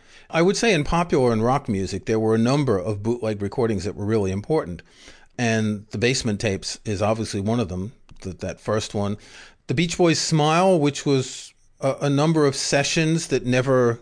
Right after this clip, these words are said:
got published. The Beatles, Get Back journals, and there were a bunch of bootlegs that came out of the Let It Be sessions that circulated very widely. There was a Velvet Underground live at the end of Cole Avenue in nineteen sixty-nine.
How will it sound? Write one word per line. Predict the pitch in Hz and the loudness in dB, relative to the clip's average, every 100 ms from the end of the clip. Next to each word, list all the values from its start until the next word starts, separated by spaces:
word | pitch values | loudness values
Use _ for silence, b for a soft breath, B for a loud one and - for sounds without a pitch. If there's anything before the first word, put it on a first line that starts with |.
| - | -4
got | 135 123 - | -2 -2 -4
published. | - 131 143 165 - - B B B - | -2 2 2 0 -2 -14 B B B -6
The | 131 | -2
Beatles, | 139 143 165 165 165 | 2 4 4 2 0
Get | 117 135 139 | -4 -4 -2
Back | 139 135 - | -2 -2 -2
journals, | 135 135 139 139 | 0 2 2 2
and | 135 | 2
there | 127 | 2
were | |
a | 117 | 2
bunch | 123 143 - | 2 0 0
of | 117 98 - | -2 -2 -4
bootlegs | 123 117 113 - | -4 -2 -4 -4
that | 110 | -4
came | 123 113 | -2 0
out | |
of | 107 | 0
the | 110 | 0
Let | 107 | 0
It | 85 | 0
Be | 113 | -4
sessions | 110 104 98 107 85 110 | -2 -2 -4 -6 -8 -10
that | - | -6
circulated | 113 101 104 101 98 | -6 -4 -4 -4 -4
very | 110 107 | -2 0
widely. | 98 101 95 101 98 B B B B B B B 143 | 0 -2 -4 -6 -6 B B B B B B B -2
There | 160 | 0
was | 151 | 2
a | 127 | 2
Velvet | 147 160 160 | 2 2 2
Underground | 180 196 190 220 214 | 0 0 0 2 0
live | 139 151 151 | 0 0 0
at | |
the | 160 143 | 0 0
end | 147 | -2
of | - | -4
Cole | - 151 139 | 0 2 4
Avenue | 123 143 165 208 | 2 2 0 2
in | 156 | 2
nineteen | 123 120 143 | 0 -2 -4
sixty-nine. | - 135 - 123 120 123 220 - | -4 -8 -4 0 0 0 -2 -6